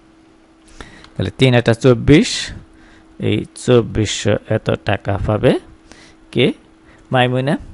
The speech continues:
তারপরে পাই রাইজা, রাইসা আমরা পাই এই মোট টাকার, মোট টাকার কত? এই নয়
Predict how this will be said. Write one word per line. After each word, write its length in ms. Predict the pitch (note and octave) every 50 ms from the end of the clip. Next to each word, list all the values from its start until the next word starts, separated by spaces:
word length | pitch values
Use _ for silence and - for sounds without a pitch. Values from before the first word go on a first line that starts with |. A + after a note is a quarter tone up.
| - _ -
তারপরে 340 | B2 B2 B2 - - C3 C3+ B2 -
পাই 140 | - B2 B2 A#2+ B2
রাইজা, 320 | A#2 A#2+ A#2 A2 B2+ D3 - F4 F4 - - - C3 A2 A2 A2+
রাইসা 340 | A2 A#2+ A2+ - - D3+ G#3+ D#4+ - - - - - - - - - - _ _ _ _ - -
আমরা 260 | G2+ G#2 G#2+ G2+ G#2 G#2 G2 -
পাই 220 | G#2+ G2+ G#2 G#2 G2+ G2+ - C#3+ D3+ G3+ D#4 - - _ _ - - - - _ _ - -
এই 80 | B2 C#3 - C#3+ C3+
মোট 180 | C3+ D3 D#3 - - - C#3+
টাকার, 300 | C3+ - - A2+ F2+ - - - - - A2+ A#2+
মোট 140 | B2+ B2 - -
টাকার 240 | C#3+ C3+ - D3 C#3 B2+ -
কত? 140 | C3+ - - F3+ B3+ E4+ - - - - - - A2
এই 80 | A2+ A#2 A#2+ B2 A#2+
নয় 200 | A#2+ B2 A#2+